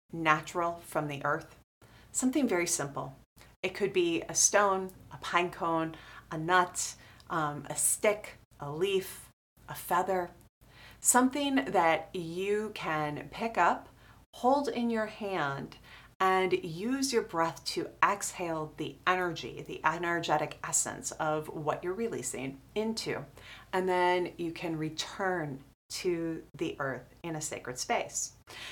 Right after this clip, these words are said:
So I have right in front of me some chestnuts.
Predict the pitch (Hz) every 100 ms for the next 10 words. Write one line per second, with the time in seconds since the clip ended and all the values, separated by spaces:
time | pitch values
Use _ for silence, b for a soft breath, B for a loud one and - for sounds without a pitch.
0 | B - 226 226 - 214 269 233 208 202
1 | - 185 170 170 185 185 151 151 156 151
2 | 147 - - 151 - 135 - 147 147 147
3 | -